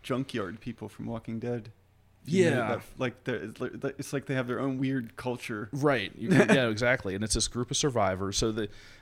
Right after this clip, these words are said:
Speaker 2: and, um, what happens in this fifth issue is, uh, well, you find this out actually from, from issue number one, but you, this is, this is already in their past. But, um, you know, there's a big war between Cobra and the United, and, you know,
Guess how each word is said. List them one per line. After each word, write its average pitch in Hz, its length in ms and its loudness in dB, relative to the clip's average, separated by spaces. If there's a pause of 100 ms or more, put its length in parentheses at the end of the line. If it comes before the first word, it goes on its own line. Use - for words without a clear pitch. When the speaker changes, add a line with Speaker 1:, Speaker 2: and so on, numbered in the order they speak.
(160)
Speaker 2:
and, 113 220 2 (120)
um, 107 360 2 (720)
what 120 300 0
happens 139 360 4
in 107 100 0
this 98 140 -2
fifth - 240 0
issue 95 340 0 (100)
is, 85 180 -2
uh, 92 280 0
well, 127 120 2
you 135 100 0
find 131 240 0
this 104 120 -2
out 101 120 2
actually 98 260 -2
from, 87 300 -6 (100)
from 95 160 -8
issue 98 220 -4
number 90 180 -2
one, 92 220 -2
but 80 80 -6
you, 87 160 -8 (440)
this 110 220 -2
is, 98 220 -2 (1300)
this 143 180 4
is 113 80 2
already 110 300 4
in 95 120 -2
their 98 140 2
past. 78 600 -2 (560)
But, 117 180 0
um, 107 380 0 (280)
you 131 120 -2
know, 117 60 2
there's 113 120 0
a 104 60 -8
big 117 180 0
war 101 500 -2 (460)
between 98 280 -4
Cobra 101 440 0
and 98 80 -2
the 95 60 -2
United, 92 340 -4
and, 90 260 -4 (140)
you 95 100 -6
know, 87 140 -6